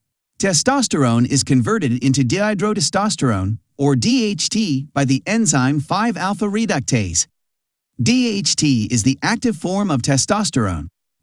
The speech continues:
and it is associated with benign prostatic hyperplasia and androgenic hair loss in men.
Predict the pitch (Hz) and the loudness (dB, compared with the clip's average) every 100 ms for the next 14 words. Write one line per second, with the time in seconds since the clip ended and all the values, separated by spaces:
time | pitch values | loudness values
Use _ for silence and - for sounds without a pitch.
0 | - 131 131 147 135 120 - 254 - 120 | 0 2 2 2 0 2 2 0 0 0
1 | 107 147 131 110 123 120 165 226 214 165 | 0 0 -2 0 2 2 2 -2 -2 -2
2 | 143 - 160 160 143 180 220 151 180 226 | -2 -2 -2 -2 -2 -4 -2 -4 -2 -2
3 | 156 117 117 123 123 160 202 196 147 180 | 0 -2 0 0 0 -2 -2 -2 -2 -2
4 | 190 160 233 262 113 107 131 165 175 247 | -4 -4 -2 0 0 0 -2 -2 -2 0
5 | 160 85 | -2 -6